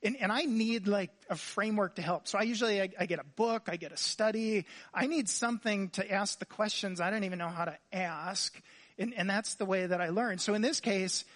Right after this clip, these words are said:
I, I found a book. Uh, it was called The Blessing by John Trent and Gary Smalley. And they really unpacked, uh, the, the teaching in the Word around blessing. What does it mean to, in using our words to bless? What does it mean to curse?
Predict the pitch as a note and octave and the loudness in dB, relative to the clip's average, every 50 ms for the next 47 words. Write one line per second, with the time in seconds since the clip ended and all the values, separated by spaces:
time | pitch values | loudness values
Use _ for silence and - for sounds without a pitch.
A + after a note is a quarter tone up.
0 | - - _ _ - F#3+ E3+ F3 F#3+ G3+ - - G#3+ A3 A3+ B3+ G#3+ G#3 A3 C4+ | -20 -20 _ _ -2 0 2 2 2 0 0 2 2 2 2 2 2 2 2 0
1 | - - - - _ _ - - F#3+ F3 F3 F3+ F3 F#3 F#3 F3+ E3+ - - G#3 | -2 -8 -16 -16 _ _ -8 -4 -2 0 2 0 0 -2 -2 -4 -4 0 2 2
2 | G#3 E3+ F#3 E3 C#3+ E3+ E3+ E3+ F#3+ F#3 - A#3 A#3 A3+ A3 A3 G#3+ F#3+ F3 F3 | 2 2 0 -2 0 0 0 0 0 0 -2 -2 -2 0 -2 -2 0 0 2 2
3 | F3 F3 E3+ D#3 - F3 E3 F#3+ G3+ G#3 G3 - - G#3 G3+ F#3+ F3+ - G3 F#3 | 0 -2 -4 -4 -4 -2 -2 -2 -2 -2 -4 -4 -2 -2 -2 -2 -2 -6 -10 -8
4 | E3 E3+ E3 E3 E3 D#3 D3 - - C#3+ D3+ D3+ - - - G#3+ - _ _ _ | -6 -4 -4 -2 -4 -4 -6 -8 -10 -12 -14 -16 -14 -16 -16 -18 -20 _ _ _
5 | - - - - - _ - E3+ F3 G3+ G#3 A#3+ E4 F#4 F#4 D4 B3 G#3+ G#3 F#3+ | -20 -20 -20 -20 -20 _ -6 -2 0 0 0 2 2 2 2 2 2 2 0 -2
6 | - - - F#3 F#3+ F#3 F#3+ G3 - - - - - _ _ _ _ _ _ - | -2 -4 -2 0 0 2 0 -2 -4 -6 -10 -12 -12 _ _ _ _ _ _ -4
7 | E3+ E3 E3 D#3+ D#3+ E3+ F3+ G#3 D4 E4+ B4+ - F3 E3+ D#3+ - G3 F3 E3 - | -2 0 0 0 0 -2 -4 -8 -18 -20 -18 -10 -6 -6 -6 -6 -8 -10 -10 -6
8 | - - A#3+ - - B3+ A#3+ A3 G3+ F3+ F3 E3+ E3 E3+ F3+ F#3 F#3+ F#3+ F#3+ G3 | -4 -2 -2 -2 0 -2 -2 0 -2 -2 -4 -2 0 0 0 2 2 0 0 0
9 | F#3 F3 - F3 F3 E3+ F3+ F3+ F3+ F3 F3 F3 E3 D3+ - D#3 E3 D#3+ D3+ - | -2 -2 -2 -2 0 0 2 0 0 0 -2 -4 -6 -6 -6 -4 -4 -4 -4 -4
10 | - E3+ C#3 D3+ E3+ F3 - G3+ F#3+ F#3+ A3 G#3+ A#3 A#3 G#3+ G3+ F#3+ F#3 F#3 F#3+ | -6 -8 -10 -14 -18 -14 -4 -2 0 0 0 -2 -4 -6 -6 -6 -4 -4 -2 -2
11 | F3+ F#3+ G3 F#3 - - F#3 E3+ - - - - - F3 E3 F3 E3 F3 G3 F#3 | -4 -4 -6 -8 -10 -10 -10 -10 -8 -8 -8 -6 -6 -6 -6 -6 -8 -8 -8 -6
12 | F#3 G3+ G3 G3+ F#3+ F3+ F3 F3 F3 F3 F3 F3 - - - E3 C#3 C3+ E3 E3 | -4 -2 -2 -2 -2 0 0 0 0 0 -2 -2 -6 -8 -10 -12 -12 -10 -6 -2
13 | F3+ F3+ F3+ F3 - - - F#3+ E3+ E3 F3 F#3 F#3+ F#3 E3+ E3+ E3 - - F3+ | -2 -2 -2 -2 -4 -6 -6 -6 -6 -6 -8 -10 -10 -10 -10 -10 -10 -10 -12 -12
14 | - - F#3 F3 E3 - - | -8 -6 -6 -4 -4 -6 -8